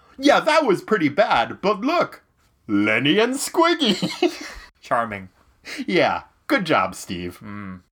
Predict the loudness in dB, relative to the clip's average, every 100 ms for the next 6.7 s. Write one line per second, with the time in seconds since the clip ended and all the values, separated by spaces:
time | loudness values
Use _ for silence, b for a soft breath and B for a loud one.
0 | _ -10 -10 -12 _ _ -6 -4 -4 -6
1 | -8 -8 -10 -10 -12 -10 -14 -14 -8 -2
2 | 0 -2 -2 -2 0 -2 -4 -8 -8 -10
3 | -10 -14 -18 -20 -20 -12 -10 -10 -12 -20
4 | _ -20 -16 -16 -16 -14 -14 -14 -10 -8
5 | -6 -4 -4 -4 -10 -14 -14 -18 -20 -18
6 | -18 -20 _ _ _ -20